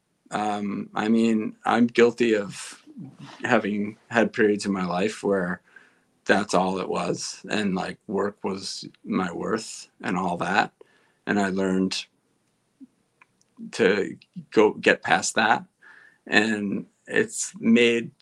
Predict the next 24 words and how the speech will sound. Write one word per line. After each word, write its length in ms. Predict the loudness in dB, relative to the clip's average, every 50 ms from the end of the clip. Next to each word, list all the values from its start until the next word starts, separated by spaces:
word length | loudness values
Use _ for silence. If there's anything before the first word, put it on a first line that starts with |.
| -16
the 200 | -6 0 2 2
work 380 | 4 6 8 8 8 6 4 0
actually 540 | -2 -2 -2 0 0 0 0 0 -2 -6 -12 _ -6
even 260 | -2 2 4 4 4
more 380 | 4 4 2 2 0 -2 -6 _ _ _ _
pleasurable 800 | 0 2 2 2 4 4 4 4 4 2 -4 -6 -6 -6 -8 -8 _
because 300 | -6 0 2 2 4 4
it 160 | 0 -2 -4 -6 _ _ _
kinda 240 | 0 2 2 4 4
doesn't 280 | 2 0 -2 -2 -6 -8 _ -6
own 320 | -4 -2 -2 -2 -2 0
me. 300 | 0 0 0 -2 -4 -8 _ _ _ -20 -20 -20 -20 -20 _ -12
<laughs> 400 | -10 -10 2 2 2 2 2 0
So, 500 | -4 2 6 8 8 8 8 6 4 0 _ -20 -20 -20 -20 -20 -20 -20 -20 -20 -18 _ 2
uh, 540 | 4 6 6 6 6 4 2 0 0 -2 -4
where 340 | -6 -4 0 2 2 4 4
do 120 | 2 2
I 100 | 2 2
draw 240 | 2 2 2 2 2
inspiration 800 | 2 0 -4 -4 -4 -2 0 0 2 2 0 -2 -2 -4 -4
from? 480 | -2 0 2 2 4 4 2 0 -2 -6 _ _ _ _ _ -8
Mm, 500 | -4 -4 -2 -2 -2 -2 -2 -4 -6 -8 _ _ _ _ _ -20 -20 _ _ _ _ _ _ _ 2
my 220 | 4 6 6 6
emotions. 920 | 6 2 0 -2 -2 -2 -2 -2 -2 -2 -2 -2 -4 -6 -8 -12 -14 -16 -18